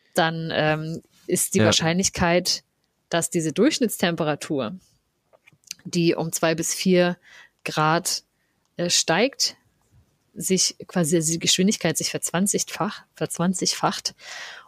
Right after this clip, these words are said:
Speaker 1: und das tatsächlich um zwei bis vier Grad pro Dekade steigen könnte.
Speaker 2: Und wir, genau,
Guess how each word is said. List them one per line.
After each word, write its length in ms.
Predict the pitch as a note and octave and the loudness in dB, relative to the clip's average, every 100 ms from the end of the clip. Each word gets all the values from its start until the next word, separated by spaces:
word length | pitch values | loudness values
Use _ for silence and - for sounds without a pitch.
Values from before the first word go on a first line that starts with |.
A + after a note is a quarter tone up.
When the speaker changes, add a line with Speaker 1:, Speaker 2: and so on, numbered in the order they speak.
| _ | _
Speaker 1:
und 340 | F3+ E3+ - | 0 0 2
das 160 | D#3+ - | 0 2
tatsächlich 600 | F3 D3 D#3+ - F3+ - | 0 2 0 2 2 0
um 120 | E3+ | -6
zwei 200 | - E3+ | 0 2
bis 160 | F3 | 2
vier 220 | - G#3+ F#3+ | 2 2 2
Grad 400 | - D#3+ F3 - | 0 0 0 -4
pro 160 | - | -2
Dekade 420 | E3 - E3+ E3+ | -2 0 0 0
steigen 360 | D3+ - - - | 0 -2 -4 -6
könnte. 280 | - F3+ - _ - - - - _ | -12 -14 -14 _ -20 -18 -18 -20 _
Speaker 2:
Und 80 | A#2 | 0
wir, 100 | A#2 - D2+ | 0 0 0
genau, 300 | G2+ A#2+ A2 | 2 4 2